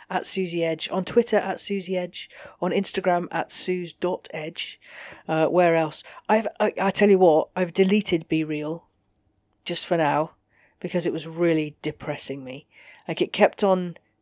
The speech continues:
pinging at a moment where I thought, "I don't wanna be real. I don't wanna show you, I don't wanna be real right now.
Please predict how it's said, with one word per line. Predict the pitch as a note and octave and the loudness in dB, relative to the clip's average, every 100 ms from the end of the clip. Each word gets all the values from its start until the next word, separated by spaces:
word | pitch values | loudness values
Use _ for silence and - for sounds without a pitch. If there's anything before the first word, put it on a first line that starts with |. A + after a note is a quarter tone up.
| - | 2
pinging | C4 F3+ C#3 D3 - - | 4 4 0 -6 -14 -6
at | F3 | -4
a | F3 | -2
moment | F3+ F3 D#3+ | -2 -2 -4
where | G2+ D#3+ D#3 D#3 - | -2 0 0 -2 -6
I | |
thought, | - E3+ A3+ | -4 -2 -2
"I | - | 0
don't | A#3 D#3+ | -2 0
wanna | F#3+ G#3+ | -6 -4
be | A#3 | -2
real. | A3 A#3 F#3+ E3 - - | 0 2 4 2 -6 -8
I | |
don't | F#3+ G#3+ | 0 0
wanna | F3 G3 | 0 -2
show | G#3 A3 | 0 2
you, | G3 F#3+ F3+ F3 - G#3 | 2 2 -6 -8 -6 0
I | |
don't | G#3+ | 2
wanna | E3+ G3 | 2 0
be | G3+ | 0
real | G3 G#3 G3 F#3 | 4 4 4 0
right | G3 G3 | -4 -2
now. | F#3 G3 G#3+ | -2 -4 -6